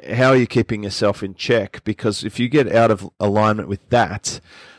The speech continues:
it starts to distort everything around you. And if, if you know, some peop-, some people have the, I, I,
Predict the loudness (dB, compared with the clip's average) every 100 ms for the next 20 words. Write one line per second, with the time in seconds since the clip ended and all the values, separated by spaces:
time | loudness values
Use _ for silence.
0 | _ _ _ -8 -8 0 2 2 -2 -6
1 | -4 -2 2 2 2 2 0 -2 -6 -4
2 | -2 -2 -4 -8 -8 -8 -10 -10 -10 -6
3 | -4 -4 -2 -2 -2 -4 -4 -12 -18 -14
4 | -2 0 4 2 2 0 2 2 -2 -2
5 | 0 0 -4 _ -20 -20 -20 _ 0 0
6 | 2